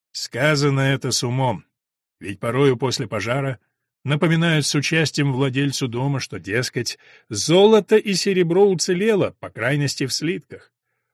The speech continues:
Правда, немного осталось, но даже немного и ценно.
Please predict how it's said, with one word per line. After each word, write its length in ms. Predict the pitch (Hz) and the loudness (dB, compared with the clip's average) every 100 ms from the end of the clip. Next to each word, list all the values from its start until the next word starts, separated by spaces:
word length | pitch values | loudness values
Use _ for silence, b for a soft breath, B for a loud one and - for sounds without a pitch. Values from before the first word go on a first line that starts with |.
| _ | _
Правда, 300 | 170 202 196 | 0 4 4
немного 520 | 185 170 151 165 170 | 4 2 2 4 4
осталось, 640 | 170 - 175 170 170 - - _ | 4 2 2 2 2 -2 -10 _
но 160 | 98 98 | -18 -12
даже 320 | 104 143 143 | -6 -4 -2
немного 520 | 170 156 127 120 131 | 0 0 -2 -4 -4
и 80 | 151 | -4
ценно. 480 | 143 131 92 80 _ | -4 -8 -8 -14 _